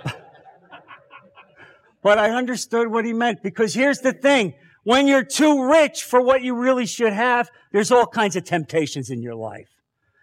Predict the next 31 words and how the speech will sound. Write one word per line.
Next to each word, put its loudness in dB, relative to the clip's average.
And 2
when 4
you're 2
too 2
poor, 4
there's -8
a -2
whole -4
other -4
set -14
of -18
temptations -20
in -20
your -20
life. -20
You -10
understand? -12
And -10
so -2
we -2
bow 0
to -2
God -2
and -8
asking -8
him -8
for -12
his, -10
his -6
perfect -6
will. -4